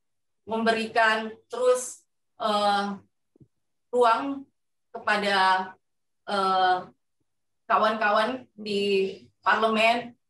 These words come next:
terutama Kakak Willy. Sekali lagi Kakak Willy, <laughs> eh, ini harapan kami untuk Kakak Willy.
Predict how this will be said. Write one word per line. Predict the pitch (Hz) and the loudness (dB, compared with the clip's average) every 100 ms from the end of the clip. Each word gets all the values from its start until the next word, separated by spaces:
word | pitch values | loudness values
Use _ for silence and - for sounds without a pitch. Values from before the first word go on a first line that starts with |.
| - | -12
terutama | 208 208 214 220 | -6 -2 0 0
Kakak | 220 180 160 | -2 -2 -2
Willy. | 226 226 247 247 - _ _ _ _ _ | -2 -2 -2 -4 -10 _ _ _ _ _
Sekali | - 214 220 | -2 0 2
lagi | 220 240 | 2 0
Kakak | 233 214 196 | -2 0 -2
Willy, | 214 226 233 208 - _ | 0 -2 -4 -8 -14 _
<laughs> | 143 117 135 _ - | -20 -18 -20 _ -2
eh, | 196 196 196 190 | 2 4 4 4
ini | 220 | 0
harapan | 226 226 208 208 214 | 0 0 0 -2 -2
kami | 214 208 226 240 196 - _ | -2 0 -2 -4 -8 -14 _
untuk | - 196 202 | -10 -6 -2
Kakak | 202 196 | 0 2
Willy. | 202 208 214 226 220 | 0 0 -2 -4 -8